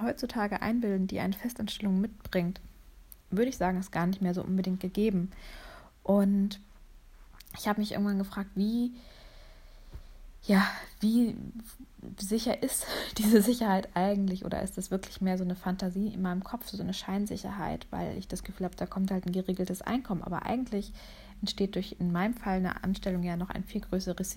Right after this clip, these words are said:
Risiko, weil ich ja dann in dem Fall auch abhängig bin von anderen Menschen. Und so habe ich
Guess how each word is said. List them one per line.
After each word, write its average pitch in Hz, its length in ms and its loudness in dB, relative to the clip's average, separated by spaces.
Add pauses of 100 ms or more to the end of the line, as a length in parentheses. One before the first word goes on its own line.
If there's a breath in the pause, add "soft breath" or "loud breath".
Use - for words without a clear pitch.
(120)
Risiko, 233 440 -2
weil 170 140 -2
ich 190 120 -6
ja 175 100 -2
dann 175 180 -2
in 175 100 -2
dem 185 140 -2
Fall - 160 -6
auch - 120 -10
abhängig 190 460 -6
bin 175 140 -6
von 175 160 -8
anderen 175 360 -2
Menschen. 180 400 -2 (460 loud breath)
Und 180 100 0
so 226 140 4
habe 247 160 4
ich - 160 -4